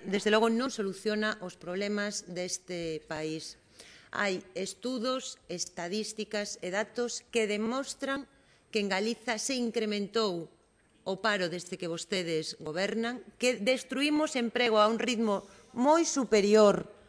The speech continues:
que o conxunto do Estado, e antes a diferencia era que, mentres no Estado español se destruía moito emprego, aquí non, e chegan vostedes á Xunta de Galicia e, de repente, duplicamos o ritmo de xeración de desempregados. Eu imagínome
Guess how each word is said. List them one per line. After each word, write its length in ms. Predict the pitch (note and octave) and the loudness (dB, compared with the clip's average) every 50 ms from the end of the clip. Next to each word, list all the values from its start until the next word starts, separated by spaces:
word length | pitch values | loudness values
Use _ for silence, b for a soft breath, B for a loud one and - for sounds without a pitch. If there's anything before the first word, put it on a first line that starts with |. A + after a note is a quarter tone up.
| B B B B B _ | B B B B B _
que 140 | - A3 | 0 2
o 20 | - | 4
conxunto 800 | - G#3 G3+ - - B3+ A#3+ A#3 A3 F#3+ - G3 F3+ F3 F3 F3 | 4 2 2 2 0 2 2 2 2 2 0 0 0 0 0 -2
do 160 | F3 F3 F3 | -4 -6 -6
Estado, 560 | - - - - A#3 B3 A#3 B3+ C4 - - B B B B - | -6 -4 2 4 4 6 6 4 4 2 0 B B B B -4
e 160 | C4 D4 D#4+ | 4 6 8
antes 400 | E4+ E4+ D#4+ - C#4 C4 - B3+ | 8 8 8 6 4 2 2 4
a 60 | A3+ | 2
diferencia 840 | A3+ A3+ - - B3+ C4 C#4 D4 C#4+ - - C#4+ C#4+ C#4+ D4 D4 C#4+ | 2 0 0 0 4 6 6 4 4 0 0 4 6 8 8 8 8
era 240 | C4 B3 B3 A#3+ B B B B - | 8 6 4 4 B B B B -2
que, 80 | A3 G#3+ | 0 2
mentres 480 | G#3+ A3 G#3+ G3+ G#3 G3 G3+ G3 - G3+ | 2 2 2 0 -2 -2 -4 -4 -4 -4
no 80 | G3+ | -4
Estado 240 | - - C4 C#4 D#4 | 2 2 2 4 4
español 400 | D4+ - D4 D4+ D4+ D4+ D4 B3+ | 4 4 2 4 4 4 2 2
se 80 | - G3+ | 0 -4
destruía 640 | G3 G3 G3 - G#3+ A3 A3+ C4 B3+ G#3 F3 E3 | -6 -6 -6 -6 -4 -2 -2 2 2 2 2 2
moito 320 | - G3 G#3+ A#3 A3+ - C#4+ | 0 -2 -2 -2 0 0 0
emprego, 400 | C#4+ C#4+ - D#4 D4+ C#4+ C#4 C#4+ | 0 2 4 4 6 6 6 4
aquí 240 | D4 D4 D#4 E4 D4+ | 4 4 2 2 2
non, 320 | A#3+ G#3+ G3+ G#3 G#3 - | 4 4 2 2 -2 -4
e 80 | F3+ F#3+ | -6 -4
chegan 320 | - - A#3+ A#3 A#3+ B3 | -2 0 0 2 2 0
vostedes 400 | B3+ - - D#4 D4 C#4 A#3 G#3 | 0 0 0 2 2 2 2 0
á 80 | F#3+ - | -4 -6
Xunta 240 | - A3 A3 A#3+ | -4 -6 -6 -4
de 80 | B3 C4 | -4 -4
Galicia 400 | C4+ C#4 C#4+ D4 D4+ - D4+ C#4+ | -4 -4 -4 -4 -6 -8 -8 -8
e, 60 | C4 | -6
de 20 | A#3+ | -6
repente, 480 | A3 A#3 - C4+ C4+ B3 - C#4+ - B B B B B | -6 -6 -4 -4 -6 -4 -4 -4 -6 B B B B B
duplicamos 720 | C4 B3 D4+ C#4 - D4 D4 - D#4+ D#4+ D#4 D#4+ D#4+ - | -2 0 0 0 0 -2 2 6 6 6 6 4 4 2
o 80 | D#4 D#4 | 0 2
ritmo 320 | D#4+ E4 D#4 D#4 D#4+ D#4 | 2 2 2 2 2 2
de 80 | D#4 D4+ | 0 0
xeración 560 | - C4+ A#3+ A#3+ B3 - D4+ D#4 D#4 E4 D#4+ D#4+ B B B B B B3 | 0 2 2 2 0 2 2 2 2 2 2 -4 B B B B B 2
de 160 | D#4 D#4 C#4 | 2 2 2
desempregados. 880 | F4 - - D4+ A#3+ - F#3+ F3+ F3+ F3+ F3 E3 D#3 D#3+ - - - | 2 2 2 0 0 2 0 2 4 4 4 2 2 -2 -8 -6 -2
Eu 160 | A3 A3 A#3 A#3 | 0 0 2 2
imagínome 720 | A#3 A3+ A#3 - - C4+ B3+ A#3+ A3+ A#3 A#3+ B3 A#3 B | 0 0 -2 0 0 0 0 0 0 0 -2 -2 -4 B